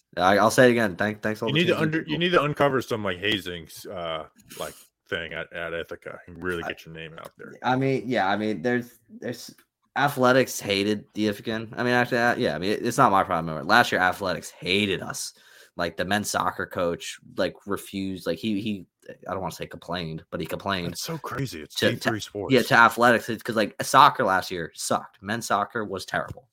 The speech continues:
Speaker 1: They were one of the worst sports teams on campus. And we wanted to ask, like, wh-, what, what just went wrong this season? Trying to figure out. And he got so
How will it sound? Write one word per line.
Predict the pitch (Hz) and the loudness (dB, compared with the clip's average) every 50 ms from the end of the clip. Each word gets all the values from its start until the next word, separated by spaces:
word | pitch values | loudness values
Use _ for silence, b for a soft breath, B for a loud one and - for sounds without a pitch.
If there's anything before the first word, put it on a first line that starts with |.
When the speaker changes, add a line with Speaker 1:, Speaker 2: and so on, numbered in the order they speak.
| - - 101 | -2 0 0
Speaker 1:
They | 92 92 | 0 -2
were | 92 90 90 87 85 - _ - | -2 -2 -2 -2 -4 -6 _ -8
one | 92 92 95 101 98 | -8 -4 -2 -2 -2
of | 92 | -2
the | 90 | -4
worst | 87 95 92 92 - | -4 -4 -4 -4 -6
sports | - - 95 90 85 - | -6 -6 -4 -6 -6 -8
teams | 87 87 85 | -10 -8 -8
on | 87 80 82 | -8 -8 -8
campus. | 85 - 85 82 78 - 65 67 - - _ - B B B B B B B B B | -8 -8 -8 -8 -8 -8 -12 -16 -16 -18 _ -20 B B B B B B B B B
And | 110 | 2
we | 110 127 | 4 4
wanted | 135 127 131 123 113 123 | 4 4 4 2 2 2
to | 113 101 - - | 0 0 2 4
ask, | 127 165 156 - - | 6 8 8 6 4
like, | 95 87 - | 0 -2 -4
wh-, | - 98 101 101 - - | -4 -6 -8 -8 -8 -8
what, | 110 117 123 120 107 - | -2 0 2 2 2 2
what | 110 117 113 113 | 0 0 0 0
just | 117 107 - | -2 -8 -4
went | - 110 107 | -4 -4 -4
wrong | 107 113 120 127 135 135 | -2 -2 0 0 0 -2
this | - - - | -6 -10 -12
season? | 73 71 78 78 | -14 -14 -10 -4
Trying | - 90 87 | -4 -4 -4
to | 87 | -4
figure | - 95 98 | -4 -2 0
out. | 95 90 85 | 0 0 0
And | 85 85 - | -2 -4 -4
he | 107 110 | -6 -6
got | 117 120 107 95 95 - | -4 -2 -2 -2 -2 -4
so | - - - - 107 107 113 117 120 120 120 113 113 | -8 -10 -8 -4 -4 -2 -2 -2 -2 -2 -4 -4 -6